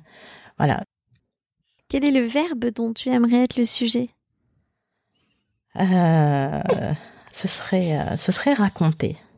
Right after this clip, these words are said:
Speaker 1: Euh, pour, euh,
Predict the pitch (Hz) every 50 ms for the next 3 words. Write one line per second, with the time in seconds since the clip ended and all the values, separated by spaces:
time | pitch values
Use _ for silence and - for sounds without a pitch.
0 | _ _ _ _ _ _ _ _ _ _ _ _ _ _ _ _ _ _ - 175
1 | 170 156 151 147 143 143 143 139 139 135 135 131 127 127 147 143 - 147 147 -
2 | - - - - - - - - - _ 165 160 165 - 156 - - 165 151 135
3 | 127 123 135 - -